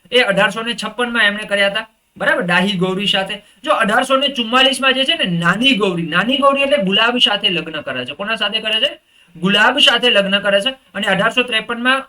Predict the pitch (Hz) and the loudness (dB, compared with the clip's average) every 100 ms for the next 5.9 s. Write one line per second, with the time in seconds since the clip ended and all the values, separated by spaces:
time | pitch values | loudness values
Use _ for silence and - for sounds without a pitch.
0 | - 175 180 190 208 254 233 226 226 247 | -10 -6 -4 0 0 0 0 -4 -4 -2
1 | 185 180 190 170 135 123 127 131 143 _ | -2 0 0 -2 -6 -8 -8 -12 -18 _
2 | - 302 240 233 233 233 214 208 208 202 | -8 -4 0 2 2 2 -2 -6 -6 -6
3 | 220 180 180 175 196 208 220 214 175 143 | -4 -2 -2 -2 -8 -8 -6 -6 -6 -6
4 | 165 262 - _ - 185 196 214 196 190 | -6 -8 -14 _ -2 2 2 2 0 -2
5 | 202 208 202 208 202 196 196 196 196 | -2 -4 -4 -6 -8 -8 -8 -8 -10